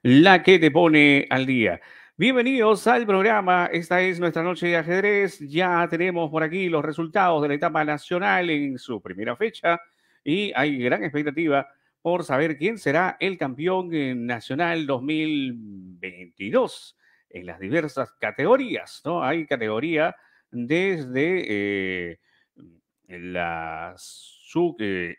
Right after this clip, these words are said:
ocho, sub seis, ¿no? Desde, desde la sub seis, desde la sub seis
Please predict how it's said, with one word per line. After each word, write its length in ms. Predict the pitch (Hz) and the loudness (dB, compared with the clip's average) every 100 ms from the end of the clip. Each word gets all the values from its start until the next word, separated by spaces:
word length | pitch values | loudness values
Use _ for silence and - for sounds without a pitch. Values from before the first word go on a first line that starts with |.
| - | -2
ocho, 560 | 226 233 - - - - _ _ _ | 0 0 -4 -12 -12 -16 _ _ _
sub 200 | _ 233 | _ -8
seis, 340 | - 262 95 87 | 0 0 0 -6
¿no? 160 | 190 | -6
Desde, 300 | 120 120 135 | -2 -2 -2
desde 340 | 135 151 135 156 | -2 -2 0 -2
la 100 | 143 | -2
sub 200 | - 214 | -6 -4
seis, 500 | 247 135 90 - - | -4 -4 -6 -14 -12
desde 260 | 95 98 107 | -8 -4 -4
la 80 | 107 | -6
sub 180 | 214 | -8
seis 460 | - 175 160 202 | -6 -4 -4 -6